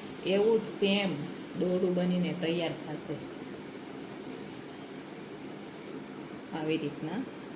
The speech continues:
ફીટમ ફીટ જોઈ શકો છો તમે, ચોટલો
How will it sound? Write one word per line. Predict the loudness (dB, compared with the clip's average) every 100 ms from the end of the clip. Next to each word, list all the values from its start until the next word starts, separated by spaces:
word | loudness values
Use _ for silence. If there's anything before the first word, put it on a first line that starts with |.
| -2
ફીટમ | -2 0 -2 0 -2 -2
ફીટ | -2 -2 -2 -8 -8 -10 -10 -10 -10 -10 -10 -10 -10 -10 -10 -10 -10 -10 -8 -8 -8 -8 -8 -10 -10 -10 -10 -8 -6 -2
જોઈ | -2
શકો | -2 -6
છો | -8 -8 -8 -8
તમે, | -8 -8 -8 -10 -10 -10 -10 -10 -8 -4
ચોટલો | -2 0 2 2 0